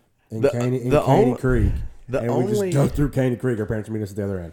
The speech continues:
Speaker 2: The only fear thing that was attached to trick-or-treating or Halloween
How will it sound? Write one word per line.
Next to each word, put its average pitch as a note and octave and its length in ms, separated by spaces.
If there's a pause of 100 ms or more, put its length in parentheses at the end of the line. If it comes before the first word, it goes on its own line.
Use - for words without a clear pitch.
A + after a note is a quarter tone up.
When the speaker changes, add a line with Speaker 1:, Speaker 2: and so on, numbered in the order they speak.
(120)
Speaker 2:
The A#2 100
only F3+ 280
fear D3 380
thing A2 400
that G#2 160
was G#2+ 140
attached - 680
to F#2+ 160
trick-or-treating A2 960
or F#2 280
Halloween G2 640